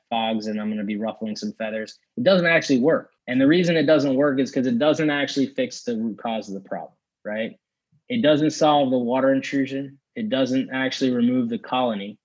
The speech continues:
No matter what they tell you, and yes, it'll kill everything, it will not. Not only will I guarantee it, because you can look at their own studies to see that it curves right back up, and six months later, the problem's much worse.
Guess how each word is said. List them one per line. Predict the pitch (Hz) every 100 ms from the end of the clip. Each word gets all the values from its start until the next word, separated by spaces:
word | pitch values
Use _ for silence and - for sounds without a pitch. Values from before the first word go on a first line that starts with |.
| _ _ -
No | 117
matter | 131 135 127
what | 139 143
they | 156 147
tell | 147 139
you, | 139 135 127 123
and | 117 - - - -
yes, | 127 139 139 143
it'll | 127
kill | 120 139 127
everything, | 120 120 117 117
it |
will | 113 113
not. | 113 98 - _ _
Not | 131 120 147 165
only | 180 170 160
will | 151
I | 143
guarantee | 127 135 143 135 - 139 147
it, | 127
because | 135 120
you | 123
can | 123 131
look | 135
at | 156
their | 127
own | 131 127
studies | 120 - 147 127 110 104 -
to | 113
see | - - 135 113
that | 107 107
it | 101 _ _ -
curves | 131 120 107
right | 120 117
back | 120 113 -
up, | 123 113
and | 107
six | - 123 -
months | 120 107
later, | 123 120 110
the | 104
problem's | - 117 113 101
much | 104 101
worse. | 139 131 104 -